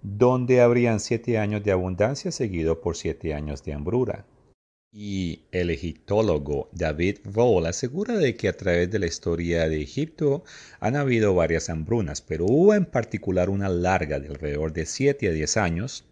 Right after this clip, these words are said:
y que sucedió al final de la doceava dinastía de Egipto, o sea, alrededor del año mil ochocientos antes de Cristo. Él piensa que la hambruna fue causada por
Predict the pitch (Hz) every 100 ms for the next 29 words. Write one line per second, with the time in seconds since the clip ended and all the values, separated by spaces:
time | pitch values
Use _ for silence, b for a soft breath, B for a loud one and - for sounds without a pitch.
0 | - - _ _ - 127 120 120 113 110
1 | 117 101 - 113 110 98 110 135 147 -
2 | 92 90 98 104 95 87 85 - 92 85
3 | 101 120 127 104 82 78 - 98 90 85
4 | 80 73 123 131 - - - _ - -
5 | _ _ - 226 - - 175 143 104 82
6 | - 113 131 135 135 143 143 123 110 107
7 | 101 101 98 101 - 98 87 76 - 78
8 | 78 85 78 78 107 107 - - - 98
9 | - _ _ _ 170 185 202 208 196 -
10 | 135 113 - 71 67 - 87 85 82 82
11 | - 95 104 107 113 160 226 214 - 120
12 | 107 120 110 - 104 82 80 85 - 92
13 | 82 85 85